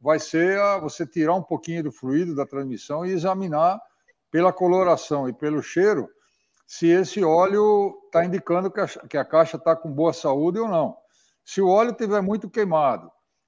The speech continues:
não passa a luz através do, do filete de óleo, que a gente joga um pouquinho de óleo dentro de um, num re-, num reservatório, num recipiente, e o óleo tá preto, não passa a luz, é porque ele tá com bastante carvão já dos discos, das cintas internamente.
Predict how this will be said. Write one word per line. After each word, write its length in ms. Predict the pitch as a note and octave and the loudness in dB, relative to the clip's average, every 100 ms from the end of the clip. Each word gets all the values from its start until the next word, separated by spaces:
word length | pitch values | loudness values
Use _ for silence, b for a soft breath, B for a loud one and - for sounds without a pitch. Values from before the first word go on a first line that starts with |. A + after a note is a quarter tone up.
| _ | _
não 180 | C3+ F#3 | -4 -4
passa 420 | D3 F#3 C4+ A3+ | 2 2 2 0
a 20 | |
luz 400 | F#3+ F3+ G#3+ - | 0 2 0 -2
através 480 | E3 E3+ D3+ F3+ F3 | -6 -2 0 0 0
do, 180 | E3+ E3 | 0 2
do 100 | D#3 | 0
filete 460 | - D3+ F3 F3+ | 0 0 0 -2
de 100 | D#3+ | -2
óleo, 300 | D3 E3 D#3 | 0 2 0
que 140 | - C3+ | -4 -8
a 80 | B2+ | -8
gente 200 | C#3 C#3 | -8 -6
joga 300 | B2+ E3 D3+ | 0 2 0
um 60 | |
pouquinho 340 | B2 - D#3+ D#3+ | -8 -10 -10 -6
de 140 | C#3 | 0
óleo 260 | D3+ D#3+ C3 | 2 2 0
dentro 260 | D3+ D3+ | -6 -6
de 80 | C#3+ | -8
um, 220 | C#3+ C3 | -6 -6
num 140 | A#2+ C3+ | -8 -6
re-, 180 | C#3+ C#3 | -10 -10
num 360 | C3 C3 B2 | -12 -8 -8
reservatório, 720 | A#2+ B2+ D3+ C#3 A#2+ C#3+ D3 B2+ | -6 -4 -2 -2 -2 0 0 0
num 80 | |
recipiente, 720 | B2 A#2+ A#2+ _ C3 B2 - _ _ _ _ _ _ | -6 -8 -14 _ -4 -4 -8 _ _ _ _ _ _
e 140 | - D3+ | 2 4
o 80 | D#3 | 6
óleo 240 | F3 F#3 | 6 4
tá 160 | - D#3 | 2 -2
preto, 460 | - E3 F#3+ - | 2 2 2 0
não 100 | B2+ | -8
passa 380 | A#2+ - C#3+ C#3 | -2 0 2 0
a 20 | |
luz, 240 | B2+ F#3+ E3+ | 0 2 0
é 60 | |
porque 200 | E3 _ | -2 _
ele 120 | F#3+ | -2
tá 180 | F#3+ F#3+ | 0 -4
com 160 | F3+ G3 | -4 -6
bastante 880 | F3+ E3+ D#3+ F3+ F3+ G#3 G3+ F3+ A#2 _ _ _ | -4 -2 -2 -2 -6 -4 0 0 -2 _ _ _
carvão 460 | E3 C#3+ C#3+ F#3+ | 4 4 4 2
já 180 | C#3 E3 | 2 2
dos 220 | E3 B2+ | 2 -4
discos, 420 | G#2+ F3+ F#3+ - A#2+ | -2 -2 -2 -4 -6
das 140 | B2+ | -6
cintas 440 | - F3 F#3 B2+ | -4 -4 -4 -4
internamente. 800 | A#2 A#2 C3+ D3+ E3 C#3 A2+ _ | -6 -4 -4 -2 -2 -4 -6 _